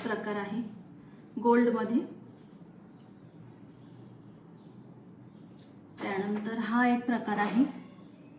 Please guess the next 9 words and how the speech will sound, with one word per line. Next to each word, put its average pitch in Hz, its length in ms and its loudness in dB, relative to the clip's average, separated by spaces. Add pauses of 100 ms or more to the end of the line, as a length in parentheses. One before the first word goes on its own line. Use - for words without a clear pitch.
(1500)
हा 226 420 4
जो 240 120 4
शाही 254 300 8
हार 240 200 8
आहे 240 220 4 (360)
त्यावरचा 185 460 0
आहे, 190 200 -2
सेट 214 280 -2
होता 190 220 -2